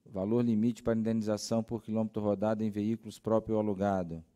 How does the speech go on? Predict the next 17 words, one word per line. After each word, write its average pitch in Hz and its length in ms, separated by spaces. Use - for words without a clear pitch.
Da 85 60
Resolução 95 480
quarenta 107 320
e 101 40
sete 107 360
três, 110 260
artigo 107 320
quinto, 90 420
um 117 80
real 110 520
e 107 80
trinta 123 520
e 110 40
nove 101 260
centavos. 87 800
Inciso 107 300
dois, 104 360